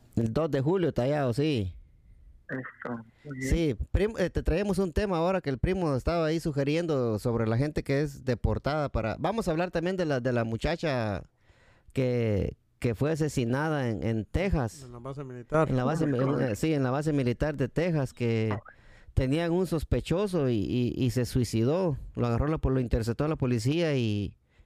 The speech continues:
Speaker 1: y se metió un balazo en la boca.
Speaker 3: No, sí.
Speaker 1: Sí, pero ya vamos a dar más detalles, pero pa-, pa eso vamos, vamos a hablar de, del tema de, de los deportados en Guatemala, ¿va, primo? Que
Speaker 3: La, pues, situación ahorita está, está difícil, primo, con la, esto de la, que lo deporten a uno para,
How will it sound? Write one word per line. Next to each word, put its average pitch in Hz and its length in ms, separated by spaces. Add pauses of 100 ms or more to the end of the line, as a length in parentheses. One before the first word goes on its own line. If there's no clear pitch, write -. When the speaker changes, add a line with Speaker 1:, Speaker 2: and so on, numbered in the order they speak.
Speaker 1:
y 123 120
se 113 100
metió 110 240
un 147 80
balazo 127 420
en 117 60
la 113 80
boca. 117 480 (200)
Speaker 3:
No, 117 220
sí. 117 80 (640)
Speaker 1:
Sí, 139 340
pero 131 160
ya 156 120
vamos 185 200
a 170 40
dar 175 120
más 175 140
detalles, 165 480
pero 123 140
pa-, 123 200
pa 131 240
eso 165 160
vamos, 156 280
vamos 151 240
a - 20
hablar 143 240
de, 139 200
del 113 260
tema 147 360
de, 101 360
de 117 120
los 117 140
deportados 117 560
en 123 100
Guatemala, 113 540
¿va, 107 160
primo? 151 260
Que 101 300 (340)
Speaker 3:
La, 127 140
pues, 131 240
situación 135 500
ahorita 160 320
está, 151 300
está 147 260
difícil, 151 460
primo, 123 280
con 117 220
la, 113 160
esto 127 300
de 117 120
la, 104 280 (400)
que 123 60
lo 117 120
deporten 127 520
a 110 80
uno 127 160
para, 117 300